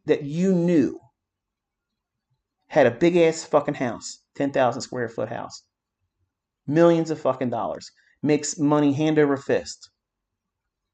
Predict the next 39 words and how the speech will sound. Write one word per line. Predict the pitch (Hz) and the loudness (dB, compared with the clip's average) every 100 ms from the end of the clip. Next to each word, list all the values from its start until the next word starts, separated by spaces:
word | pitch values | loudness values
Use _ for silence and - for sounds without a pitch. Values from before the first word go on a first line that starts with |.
| _ _ - | _ _ 2
doesn't | 131 170 143 | 4 4 2
go | 143 | 2
to | |
work, | 135 127 123 - _ _ _ - | 4 2 -2 -6 _ _ _ -8
just | 147 135 | -6 2
does | 143 143 | 0 2
whatever | 131 | -2
the | 120 | -2
fuck | - 131 127 | -4 -4 -2
they | 120 | -6
wanna | 120 104 | -6 -6
do, | 87 80 - _ - - | -10 -12 -14 _ -20 -8
and | 117 | -4
they | 117 | -2
say, | 120 | -2
"Hey, | 120 170 127 - _ _ _ _ _ _ _ _ _ _ _ _ _ _ _ _ _ - | -2 0 -2 -6 _ _ _ _ _ _ _ _ _ _ _ _ _ _ _ _ _ -6
let | |
me | 170 | -2
help | 156 147 | 0 0
you | 131 | 0
out. | 110 - _ _ _ _ _ | 0 -4 _ _ _ _ _
Let | 123 | -4
me | 131 | -2
show | 131 | -2
you | 131 | -4
how | 127 | -2
to | 117 | -4
make | 110 | -6
some | - | -6
money." | 104 90 - _ - - | -8 -10 -14 _ -18 -4
Would | 127 | -2
you | 160 165 | -2 -8
tell | 160 156 | -4 0
that | 143 127 | 0 0
guy | 139 | -2
to | 131 | -2
go | 127 | -6
fuck | - 131 | -6 -6
himself? | 139 127 131 143 | -6 -6 -8 -10